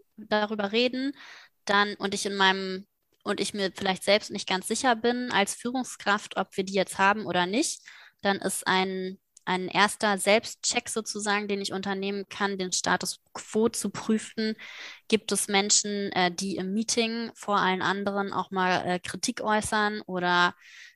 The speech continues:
Dinge ansprechen, die nicht so gut gelaufen sind? Ähm, das ist eine Frage, die ich mir stellen kann. Dann kann ich mir stellen, ob,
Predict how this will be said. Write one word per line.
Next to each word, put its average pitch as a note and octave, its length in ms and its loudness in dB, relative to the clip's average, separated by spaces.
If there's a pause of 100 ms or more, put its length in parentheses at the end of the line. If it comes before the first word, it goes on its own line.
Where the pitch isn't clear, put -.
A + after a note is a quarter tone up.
(140)
Dinge G3+ 200 2
ansprechen, F3+ 480 -2
die E3+ 80 -6
nicht A#3 160 -2
so C4+ 100 -4
gut A#3+ 180 -4
gelaufen A3+ 520 2
sind? A#3 580 -2
Ähm, F#3+ 580 -4
das G3+ 320 0
ist - 160 -4
eine G3+ 200 4
Frage, G3+ 360 0
die G3 80 -4
ich - 100 -6
mir G3 100 -4
stellen F#3+ 440 2
kann. G3 360 -2 (720)
Dann F#3+ 220 4
kann F#3+ 160 4
ich F#3 120 0
mir F#3+ 100 -4
stellen, F#3 460 2
ob, F3+ 160 0